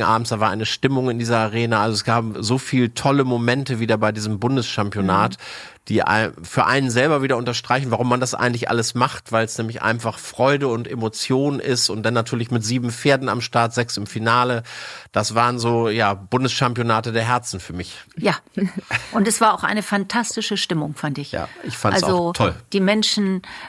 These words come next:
Speaker 2: brauchen das auch. Und das ist ja auch das, was einen in schweren Zeiten auch mal hilft, wenn's mal nicht immer gut ist. Die Pferde helfen einem schon. Und die Leute sind begeistert und das ist einfach gesund und gut.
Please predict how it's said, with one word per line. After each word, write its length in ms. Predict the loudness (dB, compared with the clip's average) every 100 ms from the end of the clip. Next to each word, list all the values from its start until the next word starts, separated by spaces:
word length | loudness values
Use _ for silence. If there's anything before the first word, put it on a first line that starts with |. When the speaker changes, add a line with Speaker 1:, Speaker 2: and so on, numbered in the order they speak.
| -8 0
Speaker 2:
brauchen 400 | 2 2 0 -2
das 180 | -4
auch. 320 | -4 -4 -6 -4
Und 220 | 0 0
das 160 | 0
ist 120 | -2 0
ja 140 | 2
auch 320 | 0 -2 -12 -16
das, 380 | -6 -6 -6 -14 -20 _ -2
was 180 | -2 -4 _
einen 200 | -2 -2
in 120 | 0 -2
schweren 360 | 2 2 4
Zeiten 320 | 4 2 0 -4
auch 140 | -2
mal 120 | -2
hilft, 260 | -2 -4 -4
wenn's 200 | -4 0
mal 80 | 2
nicht 200 | 2 2
immer 180 | 2
gut 240 | 2 -2 -4
ist. 260 | -10 -12 -14 -12 -6
Die 80 | 0
Pferde 280 | 2 2
helfen 320 | 2 2 2 2
einem 200 | 0 -2
schon. 320 | -6 -8 -8 -12 -14
Und 160 | -2 2
die 60 | 4
Leute 320 | 4 4 0
sind 220 | 0 0
begeistert 580 | 2 2 2 -2 -6 -4
und 160 | -2
das 140 | -2 -2
ist 120 | -4
einfach 540 | -2 -2 -4 -6 -6 -18 _ -2
gesund 520 | 2 2 2 0 -8 _
und 180 | -2 2
gut. 300 | 2 2